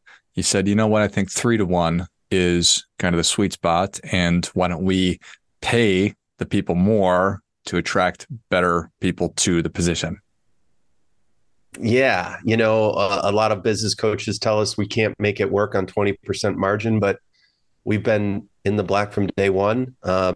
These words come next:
Speaker 2: because really we built the business to fill ourselves up with clients. And six years later, um, we've decreased our client load and,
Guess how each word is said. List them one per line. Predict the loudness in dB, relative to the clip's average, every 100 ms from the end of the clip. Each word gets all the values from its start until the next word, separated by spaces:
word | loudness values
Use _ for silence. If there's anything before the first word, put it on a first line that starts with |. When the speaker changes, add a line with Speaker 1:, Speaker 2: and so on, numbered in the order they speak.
| -4
Speaker 2:
because | -4 -2 0
really | 2 2
we | 2 0
built | 0 -2 -2
the | -6
business | -2 -2 0 -4 -2
to | -2 -2 -4 _ _ _
fill | 0 2
ourselves | 2 0 -2 0
up | -2 -2
with | -6
clients. | -4 -2 0 -2 -6 -14 -20 _ _ -20 -8
And | -2 -2
six | 0 -2 0
years | 0 0
later, | 0 2 0 -2 -6 -14 _ _ -4
um, | 0 0 0 -4 -8 -12 _
we've | -2 -2 0
decreased | -2 0 -2 -2 -2
our | -2
client | 0 0 2
load | 2 0 2
and, | 0 0 -4